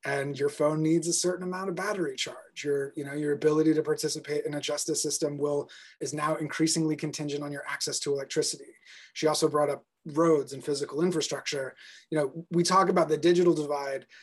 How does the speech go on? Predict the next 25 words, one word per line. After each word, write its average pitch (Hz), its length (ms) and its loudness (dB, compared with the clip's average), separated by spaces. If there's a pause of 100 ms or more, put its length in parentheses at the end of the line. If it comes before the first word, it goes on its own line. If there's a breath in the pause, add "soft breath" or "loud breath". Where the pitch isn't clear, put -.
(100)
because 151 260 2
it 147 100 -2
is 143 120 0
sort 156 180 4
of 135 140 -4 (480)
the 147 180 -4
latest 160 540 4
layer 147 540 0
in 147 100 -10
a 139 60 -10
lot 131 260 -6
of 131 140 -12
ways 131 500 -4
on 139 220 -4
top 185 340 2
of 135 360 0
a 127 60 -8
stacked - 500 -4
set - 260 0
of - 100 -6
assumptions 135 840 -2 (300 loud breath)
about 139 300 0
access - 440 0
to 147 160 -4
infrastructure 143 880 -4